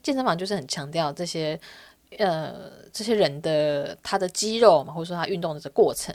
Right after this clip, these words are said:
我就想说，我就给这个小帮，就是我就把这个 link 放在脚本里面，要他们先看，就说我就是想要有这种运镜的感觉，那就会，会很需要更多，例如说 dolly in 啊，或者说 tilt 之类的这种运镜的方式，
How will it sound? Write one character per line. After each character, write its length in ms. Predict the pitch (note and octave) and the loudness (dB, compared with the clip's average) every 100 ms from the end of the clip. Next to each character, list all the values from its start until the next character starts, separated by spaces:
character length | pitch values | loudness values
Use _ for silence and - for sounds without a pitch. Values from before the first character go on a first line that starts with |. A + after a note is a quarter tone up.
| - | -14
我 140 | E3 | -12
就 80 | E3+ | -8
想 120 | F#3+ | -8
说， 200 | D3 F3 F#3 - - - | -4 -4 -4 -12 -20 -10
我 80 | |
就 140 | E3 A3+ | -2 -2
给 440 | - D#3+ C#3 C#3+ - _ _ _ _ _ - | 0 -4 -4 -8 -14 _ _ _ _ _ -8
这 80 | - | -4
个 220 | D#3+ D#3 | 0 -2
小 160 | D#3+ | -2
帮， 300 | D3+ - E3+ | 0 2 2
就 100 | F3+ | 2
是 100 | G#3 F3 | 2 2
我 80 | C#3 | 2
就 80 | |
把 140 | D4+ - | 6 6
这 100 | C4+ | 6
个 160 | A3 | 6
link 220 | G#3+ G#3 - | 6 4 -4
放 300 | - G3+ E3+ | -4 -4 -2
在 360 | F#3+ E3 C#3 C#3 | 0 0 -2 -4
脚 140 | D#3 | -4
本 120 | E3 F3 | 0 -2
里 120 | C3+ | -2
面， 100 | E3 | -2
要 100 | F3 | -2
他 60 | |
们 100 | E3 | -2
先 220 | D#3+ E3 D#3 | -6 -8 -8
看， 240 | - E3+ | -8 -8
就 80 | E3 | -6
说 140 | E3+ | -6
我 120 | D3+ | -4
就 140 | C3+ C#4+ | -4 0
是 140 | F4 | 2
想 260 | - F#3+ D3+ | 4 2 2
要 160 | G3+ | 2
有 280 | F#3+ D3+ A2+ - - - _ - | 2 0 -6 -10 -20 -20 _ 0
这 140 | A#3+ | 2
种 240 | G#3+ D3 - | 4 2 0
运 180 | - F#3+ | 0 0
镜 160 | F#3 D#3+ | 0 -4
的 80 | |
感 180 | C#3 C#3+ - | -6 -8 -8
觉， 300 | - A#2+ - - - - | -14 -12 -10 -12 -14 -4
那 300 | G#3 F3 C#3+ _ - | -2 -2 -4 _ -4
就 120 | B3 | 0
会， 400 | G#3+ G#3 E3+ C#3 - _ | 4 4 2 -4 -12 _
会 200 | - A#3 | -2 0
很 140 | F#3+ F#3+ | 0 -2
需 160 | - | 0
要 160 | F#3+ F3+ | 4 4
更 160 | F3 F3 | 2 -2
多， 160 | E3+ E3+ | -2 -2
例 120 | F3+ | -2
如 40 | E3 | -4
说 140 | F3 | 2
dolly 420 | F3+ G3 G3+ G3+ | 6 6 6 4
in 80 | F3 | 2
啊， 160 | D#3+ D#3 | -4 -4
或 60 | |
者 60 | F3 | -2
说 120 | F3+ | -4
tilt 360 | F3+ A#3 D#3 D#3+ | 0 0 0 -4
之 140 | E3 | -4
类 180 | F3+ F3 | 0 2
的 100 | D#3+ | 0
这 80 | E3+ | -2
种 100 | D#3+ | -4
运 140 | G3 | -4
镜 140 | F3 F3+ | -4 -4
的 80 | D3+ | -2
方 260 | F3 D3+ | -4 -4
式， 220 | E3 - | -6 -6